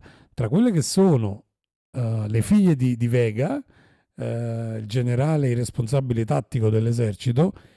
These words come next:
che sono, di cui Gandalf e, e i Dargos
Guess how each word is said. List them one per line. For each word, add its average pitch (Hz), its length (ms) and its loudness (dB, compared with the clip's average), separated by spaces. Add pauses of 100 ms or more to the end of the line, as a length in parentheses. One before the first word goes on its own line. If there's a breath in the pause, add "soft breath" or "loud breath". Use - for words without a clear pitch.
(200 soft breath)
che 135 160 -2
sono, 180 640 2 (120)
di 143 600 -6
cui 185 440 4
Gandalf 175 680 2
e, 151 220 -6
e 147 100 -2
i 139 80 0
Dargos 147 580 0